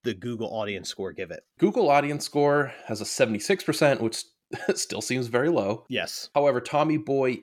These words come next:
Speaker 2: is one of Paramount's top ten best-selling videos of all time, and it's made nearly one hundred million dollars in home video sales.
Speaker 1: That makes sense. I own it. I feel like I rented it before I owned it a hundred times.
Speaker 2: Yeah, I own it, and it's, it's been played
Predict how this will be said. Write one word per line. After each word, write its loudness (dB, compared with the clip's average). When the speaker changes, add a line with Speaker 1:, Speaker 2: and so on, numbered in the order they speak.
Speaker 2:
is 6
one 4
of 0
Paramount's 0
top -4
ten -2
best-selling 0
videos 4
of -4
all -4
time, -6
and -8
it's -8
made -4
nearly -6
one -8
hundred -2
million -4
dollars -4
in -10
home -4
video -8
sales. -12
Speaker 1:
That -4
makes -6
sense. -4
I 0
own 0
it. -2
I -6
feel -2
like -2
I 0
rented -2
it -2
before 0
I 4
owned -4
it -2
a -8
hundred -6
times. -6
Speaker 2:
Yeah, 4
I 2
own 2
it, 0
and -2
it's, -4
it's -2
been 0
played -2